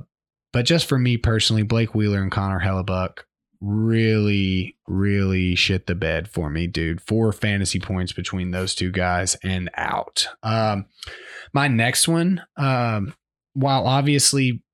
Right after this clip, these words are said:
bad for me personally, bad for this guy personally. E-, Evgeny Malkin, two, uh, an assist in the entire series. I know that we were all sitting there watching. I, you know, there's probably a few games here and there that we missed. I didn't get to see a whole bunch of the Jets games.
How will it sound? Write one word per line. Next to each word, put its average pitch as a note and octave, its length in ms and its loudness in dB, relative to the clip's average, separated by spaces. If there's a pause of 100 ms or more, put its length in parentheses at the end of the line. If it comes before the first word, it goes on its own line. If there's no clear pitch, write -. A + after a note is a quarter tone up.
(120)
bad A#2 280 0
for A2+ 140 -2
me G#2 240 0
personally, C3+ 720 0
bad C#3 420 -2
for B2 160 -2 (160)
this G2+ 240 0
guy F2 460 -2 (200)
personally. - 680 -8
E-, A2+ 200 -2 (100)
Evgeny D#3+ 320 2
Malkin, G2 580 0 (760)
two, - 220 -6 (120)
uh, C3 120 -2 (120)
an C3 120 2
assist - 720 2
in A2+ 80 0
the G#2+ 100 2
entire G#2 420 2
series. F2+ 440 0 (840)
I E3 120 2
know E3+ 280 4
that B2 180 0
we A#2+ 120 4
were G#2+ 200 0
all A2 260 0
sitting - 300 -2
there F#2+ 240 0
watching. F#2+ 420 -2
I, G2+ 180 -2
you A#2 120 -2
know, G2+ 160 0
there's A2 220 0
probably A2 360 2
a G2+ 40 0
few A2 220 -2
games G#2 380 -2
here A2 160 -2
and G#2 140 -2
there G#2 180 0
that G#2 200 -2
we G#2 120 0
missed. G2+ 340 0
I G#2+ 80 0
didn't A2+ 200 0
get G#2 120 -2
to F2+ 80 -6
see G#2+ 240 -2
a F#2+ 60 -2
whole G#2 380 -4
bunch G#2 300 -2
of G2+ 160 -4
the G2+ 100 -2
Jets F#2+ 400 -2
games. G2 480 -2